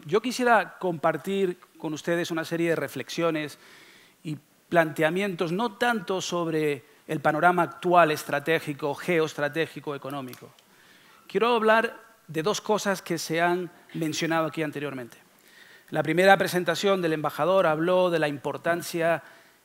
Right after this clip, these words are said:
de la creatividad, del capital humano, de la innovación, en otras palabras.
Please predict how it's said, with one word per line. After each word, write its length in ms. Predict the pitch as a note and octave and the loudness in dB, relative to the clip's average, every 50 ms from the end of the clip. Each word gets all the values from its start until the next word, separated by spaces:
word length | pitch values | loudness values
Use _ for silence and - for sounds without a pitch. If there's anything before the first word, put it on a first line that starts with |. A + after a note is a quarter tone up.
| _ _ | _ _
de 160 | - C#3+ D#3 | -6 -2 0
la 140 | D#3+ E3 D#3 | 2 2 0
creatividad, 640 | - E3 E3 E3 D3+ - D#3+ D#3 D#3+ F#3+ A3+ A#3+ - - - _ - - _ _ _ _ _ _ _ _ - | 0 0 -2 -2 -2 -2 -4 -4 -2 -4 -4 -6 -8 -12 -20 _ -20 -20 _ _ _ _ _ _ _ _ -14
del 200 | C#3 C#3 D3 C#3+ | -10 -8 -6 -4
capital 400 | - D3 C3+ D3 C3+ E3 E3 E3 | -2 -2 -2 0 0 0 0 2
humano, 380 | E3 E3 E3+ D#3 A2+ G#2+ G#2+ - - _ _ _ - _ _ _ _ _ _ _ _ _ _ _ | 0 -2 -4 -4 -6 -8 -14 -20 -20 _ _ _ -20 _ _ _ _ _ _ _ _ _ _ _
de 120 | - C#3+ C3+ | -10 -6 -6
la 80 | C#3 | -6
innovación, 560 | C3+ B2+ B2+ C3+ C3 B2+ - - - A3+ G#3+ D#3 | -6 -6 -8 -8 -8 -8 -6 -4 -4 -4 -4 -4
en 80 | B2+ | -8
otras 220 | B2+ A#2+ B2 B2 - | -10 -12 -12 -12 -10
palabras. 460 | B2+ A#2+ A#2 A2 A2+ A#2 - - | -10 -10 -10 -10 -14 -18 -20 -20